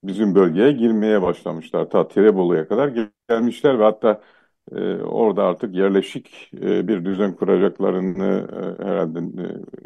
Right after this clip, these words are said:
e, iyice kafalarına koymuşlar ki yollar mollar yapmışlar falan. İşte o dönemde mesela benim babam, şey, anneannem ve dedem, e,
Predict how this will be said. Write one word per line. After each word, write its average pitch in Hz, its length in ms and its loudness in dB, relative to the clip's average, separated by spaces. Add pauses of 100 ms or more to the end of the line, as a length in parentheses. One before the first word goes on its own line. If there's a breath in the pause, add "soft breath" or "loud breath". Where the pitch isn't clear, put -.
e, 98 60 -8
iyice 92 220 -4
kafalarına 92 480 -4
koymuşlar 98 500 -6
ki 104 60 -2
yollar 95 380 6
mollar 90 340 -2
yapmışlar 82 560 -6
falan. 139 400 -6 (600 soft breath)
İşte - 120 -4
o 185 160 4
dönemde 160 560 4
mesela 123 320 0
benim 120 540 -2 (140)
babam, 110 600 0
şey, 104 260 -4
anneannem 110 760 2 (500)
ve 90 180 -4
dedem, 120 440 2 (680)
e, 104 60 -6